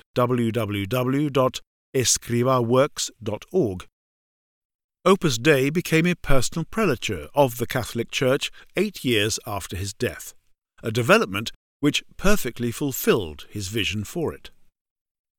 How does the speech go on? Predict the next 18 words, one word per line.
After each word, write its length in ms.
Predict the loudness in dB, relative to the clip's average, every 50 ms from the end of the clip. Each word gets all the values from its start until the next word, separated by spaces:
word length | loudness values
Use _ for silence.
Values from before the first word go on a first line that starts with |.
| _ _ _ _ _ _ _
Father 300 | 2 4 4 6 6 6
Alvaro 480 | 6 6 6 6 8 6 6 6 6 6
del 180 | 6 4 2
Portillo 580 | 2 0 0 0 2 2 2 0 0 -4 -6 -6
took 240 | -4 -2 -2 0 0
his 160 | 0 -2 -2
place 420 | -2 -2 0 2 2 2 2 0
at 100 | -4 -4
the 80 | -4 -4
head 240 | -2 0 0 0 0
of 120 | 0 0
Opus 320 | 0 -2 -2 -2 -4 -4 0
Dei 320 | 2 4 4 4 2 2 -2 _ _ _ _ -2
and 120 | 0 0 2
was 160 | 2 4 4
ordained 460 | 4 2 2 4 4 4 4 4 2
a 40 | 0
bishop 380 | 0 2 2 2 2 2 0